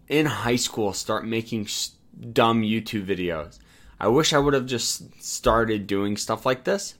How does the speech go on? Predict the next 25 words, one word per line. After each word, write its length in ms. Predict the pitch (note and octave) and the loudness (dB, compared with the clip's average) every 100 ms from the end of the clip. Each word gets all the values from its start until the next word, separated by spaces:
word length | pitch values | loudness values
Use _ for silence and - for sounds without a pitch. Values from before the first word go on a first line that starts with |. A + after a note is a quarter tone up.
| B2+ | -6
because 500 | A#2 - A#2 A2 - - - - _ _ _ - _ _ _ | -4 -2 -2 -2 -4 -16 -20 -20 _ _ _ -20 _ _ _
following 560 | - F3 G3 G#3+ F#3 F3 | 4 8 10 10 8 6
your 140 | D3+ | 4
passion 560 | - B2+ B2 A#2+ A#2+ G#2+ | 4 4 6 4 0 0
is 240 | G2+ F#2+ - | 0 -4 -2
the 160 | A#2+ | 2
most 280 | A#2 A#2 A#2+ | 4 2 0
important 600 | A2+ - A#2 G#2+ G#2 - | -6 -6 -2 -2 -2 -4
thing. 260 | G2 G2+ G2+ | -2 0 0
And 80 | G2+ | -4
if 160 | - | -4
you 140 | A#2 A#2+ | -2 2
get 160 | B2+ | 4
a 220 | A#2 G2+ - _ _ _ G#2+ | 4 2 -4 _ _ _ -10
jump 340 | G#2+ C3 D3+ | 2 4 4
start 300 | - C#3 A#2+ | 2 2 4
on 220 | G#2 F#2+ | 2 0
it, 80 | F#2+ | -2
it 80 | - | -6
will 100 | G#2+ | -6
save 460 | - - A#2 B2 A#2+ | -6 -2 2 2 2
you 120 | A2+ | 0
guys 520 | G#2+ G2 F#2 F2+ - _ - | 2 2 0 -6 -12 _ -10
years, 920 | G#2 G#2+ B2+ C#3+ A#2 F#2+ - - - - - | -4 2 4 6 4 0 -6 -14 -16 -16 -4
um, 400 | G2 G2 F#2 | -2 0 -2